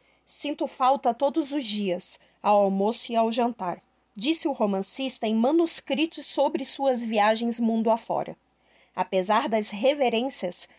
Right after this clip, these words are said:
a mandioca varou séculos associada à pobreza,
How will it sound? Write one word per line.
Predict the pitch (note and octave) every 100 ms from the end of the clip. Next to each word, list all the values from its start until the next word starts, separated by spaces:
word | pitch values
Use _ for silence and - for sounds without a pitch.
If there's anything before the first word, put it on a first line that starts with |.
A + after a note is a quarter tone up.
| _ -
a |
mandioca | A3+ B3 B3+ B3 B3+ D4+
varou | B3 A#3+ A#3+ B3
séculos | - - D4+ - E4+ E4
associada | C#4+ - C#4+ - B3+ A3+ B3
à |
pobreza, | A#3+ C#4 G#3 F#3+ F3 -